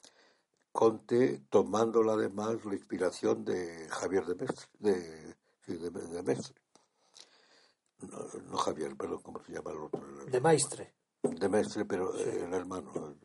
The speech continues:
Speaker 1: bueno, de, de Mestre, el autor de las, eh, consideraciones sobre Francia, que es un libro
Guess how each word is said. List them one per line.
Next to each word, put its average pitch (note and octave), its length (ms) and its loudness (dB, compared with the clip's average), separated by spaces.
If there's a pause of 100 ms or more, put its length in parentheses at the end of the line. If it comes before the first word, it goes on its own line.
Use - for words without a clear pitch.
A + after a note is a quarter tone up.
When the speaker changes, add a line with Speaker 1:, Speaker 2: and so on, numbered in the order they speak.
(240)
Speaker 1:
bueno, - 260 -4 (400)
de, F#2+ 200 8
de F#2+ 120 10
Mestre, - 400 6 (600)
el E2+ 280 0
autor F2+ 420 4
de F#2 100 2
las, F2 380 0 (680)
eh, - 600 -6
consideraciones F2 840 4
sobre E2+ 260 0
Francia, G#2 500 0
que - 120 -12
es - 100 -18
un - 180 -14
libro D#2 420 -12